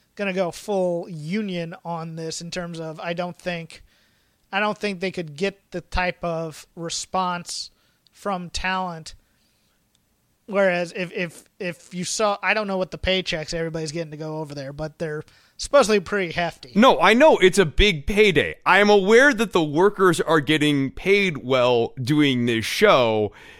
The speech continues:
Speaker 2: It is something that is presenting an ethical concern and appears to be creating issues with the price of the stock, which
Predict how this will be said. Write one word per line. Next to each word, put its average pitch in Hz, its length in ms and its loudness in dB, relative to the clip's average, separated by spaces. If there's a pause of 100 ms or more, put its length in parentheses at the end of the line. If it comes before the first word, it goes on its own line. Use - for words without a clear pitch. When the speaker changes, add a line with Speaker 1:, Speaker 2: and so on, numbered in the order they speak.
(160)
Speaker 2:
It 175 300 6
is 170 400 6 (120)
something 196 300 2
that 180 140 6
is 165 180 2
presenting 156 440 0
an 147 100 -2
ethical 175 420 0
concern 165 420 0
and 202 160 4
appears 233 460 0
to 202 80 -4
be 190 180 -2
creating 175 600 -2 (300)
issues 165 580 0 (180)
with 202 280 0
the 175 240 -2 (140)
price 180 600 0 (240)
of 143 220 -2
the 131 40 -10
stock, 185 640 2 (300)
which 180 540 4